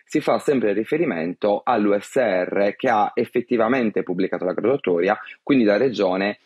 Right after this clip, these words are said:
nella quale si è espletata la prova orale. Possiamo poi inserire, eh, ad esempio, dottorato di ricerca,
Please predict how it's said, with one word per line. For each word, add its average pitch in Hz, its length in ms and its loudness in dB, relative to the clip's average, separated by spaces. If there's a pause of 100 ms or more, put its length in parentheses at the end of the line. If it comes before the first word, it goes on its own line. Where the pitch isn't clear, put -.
nella 131 320 2
quale 101 340 0
si - 140 -4
è 92 180 2
espletata 98 920 -2
la 95 140 -2
prova 85 240 -6
orale. 85 420 -4 (2750)
Possiamo 110 680 2
poi 101 520 2
inserire, 127 1080 -2
eh, 92 100 -4
ad 90 140 -2
esempio, 92 640 0
dottorato 90 400 -2
di 85 80 -4
ricerca, 98 720 0